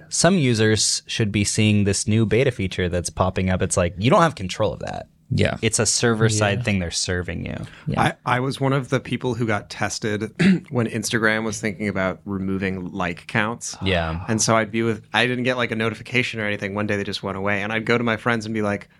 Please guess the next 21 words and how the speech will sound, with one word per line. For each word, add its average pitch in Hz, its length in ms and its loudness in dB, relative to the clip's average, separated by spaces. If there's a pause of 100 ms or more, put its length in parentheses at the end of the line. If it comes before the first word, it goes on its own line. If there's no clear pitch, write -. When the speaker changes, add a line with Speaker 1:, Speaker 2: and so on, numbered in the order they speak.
(920)
Speaker 4:
"Do 120 100 -2
you 123 40 0
guys 208 200 4
see 131 160 2
this? 208 320 -2
Like, 107 300 0 (200)
Speaker 3:
<laughs> 165 140 4
Speaker 4:
you 117 80 -4
can't 180 300 0
see 175 160 2
likes 170 340 2
on 147 80 2
Instagram." 151 320 2
And 113 100 0
everyone 131 100 2
would 113 40 -6
be 113 60 -2
like, 104 180 -2
"You're 202 80 8
crazy. 117 560 -2 (100)
Look, 175 280 2